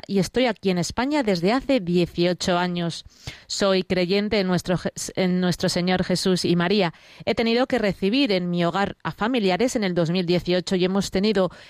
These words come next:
est-, y hemos terminado peleando por no saber escuchar y respetar. La próxima semana cumplo casada treinta y cuatro años de, mm, mi esposo y yo.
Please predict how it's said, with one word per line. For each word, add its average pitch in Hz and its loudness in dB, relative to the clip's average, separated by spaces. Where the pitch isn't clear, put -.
est-, - -2
y 220 0
hemos 247 -2
terminado 208 0
peleando 202 -2
por 214 0
no 233 0
saber 185 0
escuchar 175 -2
y 170 2
respetar. 170 -2
La 202 -2
próxima 208 -2
semana 190 0
cumplo 196 0
casada 180 0
treinta 185 0
y 185 0
cuatro 208 0
años 196 0
de, 185 0
mm, 170 -4
mi 202 2
esposo 190 0
y 180 2
yo. 208 0